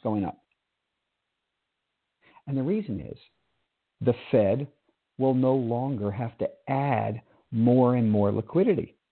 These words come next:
And so they'll begin to keep liquidity constant. I don't think they'll reduce liquidity, but they'll keep it constant.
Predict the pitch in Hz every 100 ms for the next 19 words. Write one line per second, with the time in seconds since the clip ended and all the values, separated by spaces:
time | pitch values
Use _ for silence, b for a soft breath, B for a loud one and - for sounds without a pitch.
0 | _ _ b b 123 - 127 135 123 107
1 | 151 147 135 - 151 147 - - - 120
2 | 113 101 - - 220 220 - 69 - _
3 | _ _ _ _ _ - 175 196 175 143
4 | 127 110 101 98 151 - 80 - 69 62
5 | - - 151 147 190 - - - 214 226
6 | - -